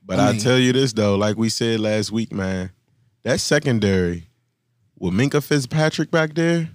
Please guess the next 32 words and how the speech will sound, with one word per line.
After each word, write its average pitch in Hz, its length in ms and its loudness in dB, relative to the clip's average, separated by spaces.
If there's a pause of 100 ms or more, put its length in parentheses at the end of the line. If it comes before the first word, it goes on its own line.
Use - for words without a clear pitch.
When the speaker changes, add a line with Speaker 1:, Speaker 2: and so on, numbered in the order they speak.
(320)
Speaker 2:
Yeah. 98 600 -4 (320)
Speaker 1:
that 123 160 0
makes 175 340 0
a 92 80 0
difference, 82 640 -2
man. 82 320 -2 (260)
Speaker 2:
He's 135 140 4
a 131 80 2
problem. 117 400 0
He 127 80 0
totally 131 400 0
shifted 131 380 -2
that 120 180 -2
defense 117 560 -6 (340)
last 123 320 0
year 127 140 -2
when 117 160 -4
he 120 60 -4
was 117 100 -10
traded. 120 340 -6 (360)
Speaker 1:
So, 101 400 2 (180)
looking 120 340 4
at 113 180 2
the 101 140 0
A 104 180 4
F 98 40 0
C 101 220 -2
North, 95 400 -2
like, 87 260 -2 (1800)
<sighs> - 0 - (1080)
it, - 240 -8
uh, 85 220 0